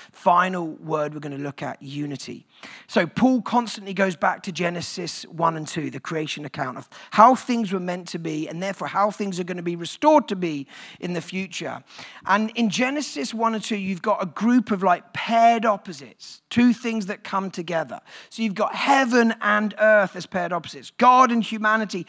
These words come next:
husband and wife. You also have other paired opposites, day and night, sun and moon, land and sea.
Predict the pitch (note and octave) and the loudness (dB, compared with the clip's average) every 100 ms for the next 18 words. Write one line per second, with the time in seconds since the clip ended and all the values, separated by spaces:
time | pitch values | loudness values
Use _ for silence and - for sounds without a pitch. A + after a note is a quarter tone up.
0 | - - A#3+ B3 G3+ A#3+ A3 G#3+ G3 G3 | -12 2 4 4 2 0 2 0 4 6
1 | E3+ C#3 - - - - A3 C#4+ - A#3+ | 6 4 -8 -20 -14 2 4 6 4 6
2 | A#3 - A3+ A#3+ A3 A3 G3+ G3 F3+ E3+ | 6 6 4 4 2 4 6 6 4 -2
3 | E3 - - - A3+ A#3 A#3 G#3+ G#3 G#3 | -8 -10 -8 2 4 4 2 2 2 2
4 | G3 D#3+ - - - A3+ A3+ A3 G3+ G3 | 2 -2 -8 -6 0 2 4 2 0 0
5 | G#3 A3 G#3 F#3 D#3+ F3+ G#3+ G#3+ G#3+ G3+ | 0 0 0 -2 -2 2 2 2 -4 -6
6 | F#3+ F#3 F3+ - G3+ F3 | -6 -6 -6 -10 -8 -8